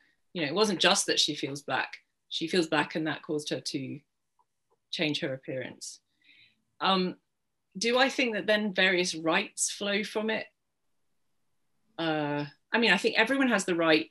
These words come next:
general, there's general human rights that apply to everybody, including <laughs> Dolezal. But does she get any special rights through being transracial, allegedly? Um, I don't see why.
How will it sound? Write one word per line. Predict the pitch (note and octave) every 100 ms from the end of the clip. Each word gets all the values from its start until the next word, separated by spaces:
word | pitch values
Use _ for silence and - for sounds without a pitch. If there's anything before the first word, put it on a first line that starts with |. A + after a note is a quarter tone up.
| _ F3+
general, | G3 G#3+ F#3+ E3 D3+ - -
there's | F#3
general | F3+ G#3+ G#3 G3+
human | F#3 E3+
rights | E3 C#3+
that | -
apply | - D3
to | C#3+ -
everybody, | E3 E3 E3+ E3
including | D#3 D#3+ F3 D#3 D#3
<laughs> |
Dolezal. | - G#3 F3 D#3 F3 C4+ - - -
But | F#3
does | G3
she | G3+
get | F#3+ -
any | F3+ E3+
special | - E3+ G#3 - G3
rights | F#3+ A3+ - - - - _ _ _ _ -
through | E3+
being | F3+ F3 F3
transracial, | F#3 F3 E3+ F3 F3+ F#3 F3
allegedly? | D#3+ E3 D#3+ F3 E3+ F#3+ _ _ _ _
Um, | D#3+ D3+ D#3 D3+ - _ _ _ _ _ _ _ _ _ _ _ _ _ _ _ _ _ _ _ _ _ _ _ _ -
I | D#3+
don't | D#3+ D3+
see | - D#3+
why. | D#3 C#3